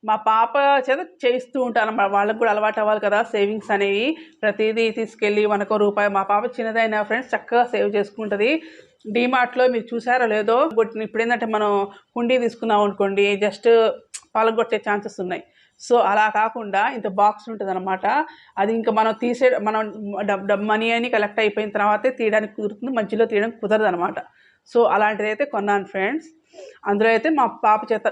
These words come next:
ఇప్పుడు వాళ్ళ నాయనమ్మ వాళ్ళ ఇంటికి వెళ్తే హండ్రెడ్, ఫైవ్ హండ్రెడ్ ఇచ్చింది, వాళ్ళ అత్త దగ్గరికి వెళ్తే ఒక ఫైవ్ హండ్రెడ్ ఇచ్చింది, మా మమ్మీ వాళ్ళ దగ్గర థౌజండ్, ఇలా వాళ్ళు వీళ్ళు ఇచ్చే డబ్బులు ఉంటాయి కదా, ఆ మనీ. నేను ఎప్పుడైనా వాళ్ళ డాడీ తనకు ఎప్పుడైనా just ఇలాగే దాచిపెట్టుకోవాలి పాప దగ్గర అని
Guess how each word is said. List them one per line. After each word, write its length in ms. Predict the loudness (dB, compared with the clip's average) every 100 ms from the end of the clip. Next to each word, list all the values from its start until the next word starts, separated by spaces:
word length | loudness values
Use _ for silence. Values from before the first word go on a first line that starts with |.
| -6
ఇప్పుడు 220 | -4 2
వాళ్ళ 340 | 4 4 2 2
నాయనమ్మ 340 | 0 -2 -4
వాళ్ళ 120 | -4
ఇంటికి 200 | -4 -2
వెళ్తే 320 | -2 0 0
హండ్రెడ్, 340 | 2 0 0 0
ఫైవ్ 140 | 0
హండ్రెడ్ 240 | 2 2 0
ఇచ్చింది, 280 | -2 -6
వాళ్ళ 220 | -2 2 2
అత్త 140 | 0
దగ్గరికి 240 | -2 -2 -2
వెళ్తే 160 | -4
ఒక 100 | -2
ఫైవ్ 160 | -2 0
హండ్రెడ్ 220 | 0 -2
ఇచ్చింది, 200 | -4 -8 -12 -20 -4
మా 80 | -2
మమ్మీ 280 | 0 0 2
వాళ్ళ 180 | 2
దగ్గర 300 | 2 0 -2 -2
థౌజండ్, 320 | 0 2 0 -2
ఇలా 200 | -4 -4 -10 _ 0
వాళ్ళు 240 | 2 4
వీళ్ళు 380 | 2 -2 -4 -4
ఇచ్చే 160 | -4 -4
డబ్బులు 280 | -2 -2 -2
ఉంటాయి 220 | -2 -2
కదా, 340 | 0 0 -2 -2
ఆ 160 | 0
మనీ. 500 | 2 2 2 -2 -6 _ _ _
నేను 240 | -2 0 0
ఎప్పుడైనా 440 | 0 0 2 0 -2 _ _ -6
వాళ్ళ 260 | 0 2 2
డాడీ 240 | 2 2
తనకు 340 | 0 -2 0 0 2 2 2 -2
ఎప్పుడైనా 380 | -8 -4 -2 -2
just 280 | -2 -4 -2
ఇలాగే 280 | 0 2 2
దాచిపెట్టుకోవాలి 760 | 0 -2 -2 -4 0 0 2 0
పాప 320 | 0 0 0
దగ్గర 280 | -4 0 0
అని 300 | 0 -4